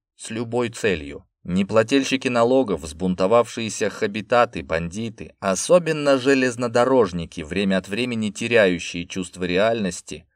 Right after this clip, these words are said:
подавляемое грубой примитивной мощью механокостюма. Вот эти-то чаще всего появляются в прицеле ручного орудия Седа, разлетаясь кровавыми брызгами во имя порядка и процветания.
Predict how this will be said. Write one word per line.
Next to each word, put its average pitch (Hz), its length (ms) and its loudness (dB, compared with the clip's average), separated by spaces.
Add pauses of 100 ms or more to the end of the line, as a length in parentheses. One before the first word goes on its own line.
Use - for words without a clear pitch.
(140)
подавляемое 92 840 2
грубой 98 460 -2
примитивной 90 680 -4
мощью 95 480 -2
механокостюма. 85 1040 -8 (360)
Вот 95 400 -2
эти-то 101 520 -6
чаще 117 440 0
всего 104 420 -2
появляются 101 760 -2
в - 60 -16
прицеле 95 480 -4
ручного 98 560 -2
орудия 92 600 -2
Седа, 110 540 0 (320)
разлетаясь 95 920 0
кровавыми 107 720 2
брызгами 98 640 -2
во 87 240 0
имя 90 240 -2
порядка 87 640 -4
и - 220 -14
процветания. 85 960 -10